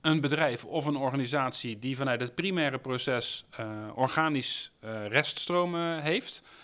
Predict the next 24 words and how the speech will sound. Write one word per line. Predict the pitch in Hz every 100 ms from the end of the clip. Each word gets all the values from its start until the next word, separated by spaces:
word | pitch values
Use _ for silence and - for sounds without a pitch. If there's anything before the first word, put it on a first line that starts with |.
| - -
En | - 120 117
ben | 123
je | 127 123 113
geïnteresseerd | 120 123 - - 139 139
in | 131 120 113 107 - 107
te | 117
weten | 120 135 131 113
wat | 117
het | 113
composteerpotentieel | - 131 120 120 - 165 185 175 160 156 147 147 143
van | 131 127
dat | 123
materiaal | 127 123 117 123 160
is? | 185 226 - - - -
Ga | - 139
dan | 131
even | 123 123
naar | 117
de |
website | 123 151 - 165 165 - -
compostandig | 143 127 113 - 156 156 151 139 - - -
punt | 156 147 113
N | 120
L. | 170 254